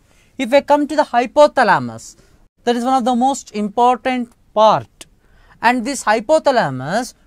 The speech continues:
doing the four functions. This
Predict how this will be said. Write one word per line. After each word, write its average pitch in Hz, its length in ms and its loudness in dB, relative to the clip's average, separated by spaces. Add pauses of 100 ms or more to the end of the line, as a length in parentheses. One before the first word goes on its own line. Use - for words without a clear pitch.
(160)
doing 254 220 -4
the 214 220 0 (200)
four 302 440 4
functions. 220 760 -8 (1120)
This 285 320 -4